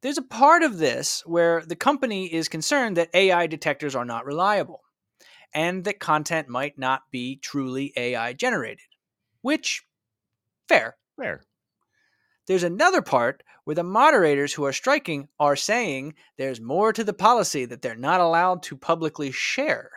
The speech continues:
Speaker 1: which, mysterious. I personally assume that the company is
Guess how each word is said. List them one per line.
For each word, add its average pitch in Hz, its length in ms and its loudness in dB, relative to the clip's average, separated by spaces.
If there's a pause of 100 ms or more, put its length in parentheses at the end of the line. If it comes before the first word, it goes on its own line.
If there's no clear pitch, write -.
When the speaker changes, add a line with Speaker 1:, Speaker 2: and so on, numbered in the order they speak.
(360)
Speaker 1:
which, - 480 -6 (680)
mysterious. - 1300 -10 (1900)
I 320 340 4
personally 151 760 2
assume 170 520 0
that 156 120 -6
the 160 80 -4
company 147 480 -2
is 143 140 -8